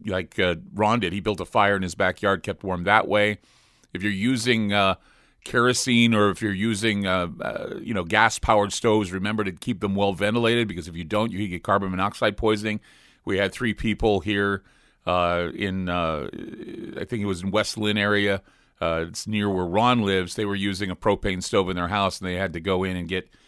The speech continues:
treated for carbon monoxide poisoning. So there are a lot of things right now that people are in a desperate state. And I want to thank all of the listeners, too, that have sent me emails stating that they are very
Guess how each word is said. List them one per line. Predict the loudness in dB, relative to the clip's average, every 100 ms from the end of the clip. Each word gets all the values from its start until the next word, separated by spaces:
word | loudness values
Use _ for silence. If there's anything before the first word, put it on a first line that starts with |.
| _ _ -4
treated | 2 4 2
for | 0
carbon | 4 4 4
monoxide | 0 -2 -2 -8 -8
poisoning. | -10 -10 -14 -18 _ _ _ _ _ _ _ -20 -6
So | 2
there | 6
are | 10
a |
lot | 10 8
of | 4
things | 0 0
right | 0 0
now | 2 4 4 4 0 _ _ _ _
that | -2 -2
people | 0 4
are | 6 6
in |
a | 4
desperate | 2 0 -2 -6
state. | -2 2 2 2 -4
And | -4 -6 -10 -4
I | 0
want | 2 4
to | 2
thank | 2 0 0 -6 2
all | 4 4
of | 2
the |
listeners, | -2 -2 -4 -6 -6
too, | -2 2 2 0 -6 _ _ _ _ -2
that | 2 2
have | 2 -2
sent | 0 2 4
me | 2 -2 -2 0
emails | 0 0 -4
stating | -4 0 2 2
that | -2
they | 0 0
are | 0
very | 2 2 2 0 -6